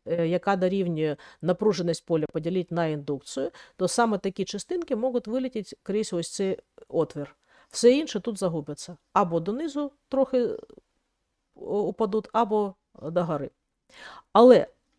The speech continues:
це якщо у нас позитивна частинка. Давайте спробуємо те ж саме зробити для негативної. Мабуть, з ними так не працює. Якщо ви нарисували ось тут, ви можете тут трохи збоку нарисувати, але я буду на ін-, на от іншій картинці це робити.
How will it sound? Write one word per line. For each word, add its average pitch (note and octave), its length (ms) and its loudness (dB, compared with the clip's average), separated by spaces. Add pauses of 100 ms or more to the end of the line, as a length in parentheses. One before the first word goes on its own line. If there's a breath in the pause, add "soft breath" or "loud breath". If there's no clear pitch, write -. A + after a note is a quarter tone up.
(540)
це - 160 2
якщо G#3 220 4
у A#3 40 2
нас B3 140 2
позитивна B3 460 0
частинка. A#2+ 640 -12 (360)
Давайте E3 380 -6
спробуємо A#3+ 600 -2
те G#3 180 -6
ж - 120 -10
саме F#3 260 -4
зробити F3 400 -10
для F#3+ 140 -6
негативної. G#3 540 -2
Мабуть, E3 280 -4
з - 100 -14
ними F3+ 180 -4
так F3 220 -6
не F#3 80 -6
працює. G#3+ 480 -8 (760 loud breath)
Якщо G3+ 340 2
ви B3 100 4
нарисували G#3+ 600 0
ось G3 200 -2
тут, C#4 180 -8
ви G3+ 60 -2
можете F#3+ 320 -4
тут - 220 -12
трохи F3+ 280 -2
збоку G#3 340 0
нарисувати, D3+ 580 -8
але F3+ 160 -2
я F3 80 0
буду E3 200 -4
на D#3 220 -4
ін-, E3 400 -8
на D3 220 -4
от C#3+ 340 -10
іншій D3 360 -8
картинці C3+ 440 -12
це - 160 -12
робити. G3 420 -4